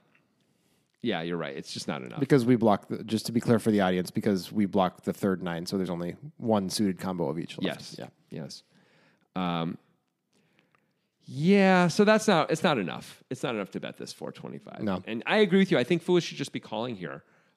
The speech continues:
Speaker 1: um, to set up with, with the plan of essentially don't fold the river unless an absolute nightmare
Speaker 2: And
Speaker 1: card comes.
Speaker 2: probably shove if, if check two, depending on the, on the card.
Speaker 1: Mostly shove if
Speaker 2: Yeah.
Speaker 1: check two. Like, we gotta believe the king high flush is gonna
Speaker 2: Yeah.
Speaker 1: put it in getting you know, some incre-, some incredible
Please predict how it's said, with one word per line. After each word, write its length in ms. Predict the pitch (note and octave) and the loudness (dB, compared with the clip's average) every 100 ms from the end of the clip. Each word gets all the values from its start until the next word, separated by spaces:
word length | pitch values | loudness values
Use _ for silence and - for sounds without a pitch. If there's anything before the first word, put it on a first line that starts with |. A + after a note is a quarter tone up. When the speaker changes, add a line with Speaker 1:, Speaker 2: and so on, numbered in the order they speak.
| _ - | _ -8
Speaker 1:
um, 260 | F#2+ F2+ | -6 -6
to 120 | F#2+ G#2 | -8 -8
set 320 | - A#2 F#2+ | -4 -4 -2
up 360 | G#2 G2 - - _ _ _ - | -4 -4 -8 -18 _ _ _ -2
with, 140 | C#3 | 0
with 120 | D3+ | 2
the 80 | E3+ | 2
plan 180 | D#3+ F3 | 4 4
of 100 | D3+ | 2
essentially 420 | C3+ E3 D#3 D3+ | 2 2 2 2
don't 180 | B2+ A#2+ | 2 2
fold 220 | A#2+ A#2 | 0 0
the 60 | G#2 | 0
river 280 | G2+ F2+ F#2+ | -2 0 -2
unless 460 | G2+ G2+ F#2+ - - | -2 -2 -4 -8 -10
an 160 | A2+ A2 | -8 -6
absolute 400 | A2+ G#2+ - A2+ | -4 -4 -4 -6
nightmare 300 | G2 E2+ E2 D#2+ | -6 -10 -8 2
Speaker 2:
And 120 | D3+ | 4
Speaker 1:
card 80 | D3 | 4
comes. 60 | - | 6
Speaker 2:
probably 420 | D3+ E3 G3+ A3 | 6 8 8 8
shove 300 | - G3+ G3 | 8 8 8
if, 240 | G#3 - G3+ | 6 4 2
if 260 | F#3 - | 0 0
check 300 | - G3+ - | 2 2 2
two, 160 | - G#3+ | 2 2
depending 420 | F3 D#3+ D3 C3 | 4 4 4 4
on 120 | B2+ | 4
the, 80 | A#2+ A#2+ - | 2 0 -6
on 140 | B2 | -2
the 80 | A#2 | -2
card. 340 | G#2 A#2+ C3+ - | 0 0 0 0
Speaker 1:
Mostly 320 | G#3+ A#3 - | 2 2 2
shove 240 | B2 - - | -2 -4 -6
if 80 | - | 2
Speaker 2:
Yeah. 180 | C3 G#2+ | 2 2
Speaker 1:
check 80 | - | -6
two. 120 | - | -10
Like, 320 | F#2 F#2+ - - | -6 -6 -6 2
we 80 | E3 | 6
gotta 200 | F3+ C3 | 6 6
believe 480 | A2+ A2 G2+ E2 | 2 2 0 -2
the 100 | - | -4
king 240 | F2 - A#2+ | -4 -2 -2
high 140 | F#2 | -2
flush 320 | F2 F2+ E2 | -4 -4 -4
is 100 | - | -8
gonna 160 | - C#3+ | -6 -2
Speaker 2:
Yeah. 140 | D3 A#2 | 2 2
Speaker 1:
put 140 | G2+ | 2
it 100 | F#2 | -2
in 160 | F2 F2 | -4 -4
getting 460 | F2+ E2 E2 E2 - _ - | -6 -6 -8 -12 -18 _ -12
you 80 | F#2 | -10
know, 140 | D2 | -8
some 180 | - A2 | -4 -2
incre-, 540 | G2+ F#2 - B2 G#2+ | 0 -2 -6 -8 -6
some 160 | G#2 A#2 | -4 -2
incredible 640 | G#2 A#2+ G#2 F2+ D2+ C2+ | 0 0 0 -2 -4 -6